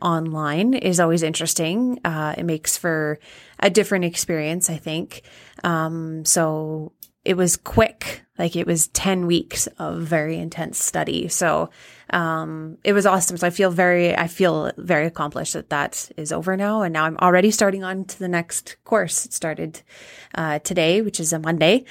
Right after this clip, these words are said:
<laughs> and we're already rolling into the next one right away. And this one will be short. It'll be, I think it's five weeks for this next one.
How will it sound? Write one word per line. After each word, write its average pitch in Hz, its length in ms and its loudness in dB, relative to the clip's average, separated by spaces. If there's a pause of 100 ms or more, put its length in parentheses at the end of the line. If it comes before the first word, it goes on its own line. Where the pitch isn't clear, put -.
(140)
<laughs> - 220 -20
and 190 360 4
we're 196 120 8
already 185 260 6
rolling 180 300 4
into 175 160 -2
the 185 100 0
next 180 260 -2
one 170 200 2
right 165 140 4
away. 160 180 4
And 165 100 2
this 165 180 2
one 196 100 0
will 185 60 6
be 175 120 4
short. - 240 4
It'll 160 100 -2
be, 156 400 0
I 170 60 -8
think 220 200 -4
it's 220 240 -4
five 170 320 -2
weeks - 440 -4
for - 120 -12
this 156 160 -4
next - 240 -8
one. - 220 -6